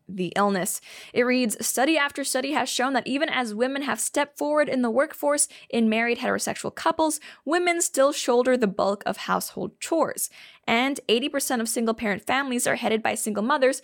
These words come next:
according to twenty nineteen U S Census Bureau data." Okay. I understand the concern over single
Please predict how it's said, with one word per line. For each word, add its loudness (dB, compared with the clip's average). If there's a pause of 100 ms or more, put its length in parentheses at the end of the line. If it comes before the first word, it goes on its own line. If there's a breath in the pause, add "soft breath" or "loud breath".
(280 loud breath)
according 0
to -4
twenty 0
nineteen 2
U 0
S 2
Census -2
Bureau 0
data." 0 (360 soft breath)
Okay. 0 (920)
I 2
understand 2
the -2
concern 0
over 2
single 2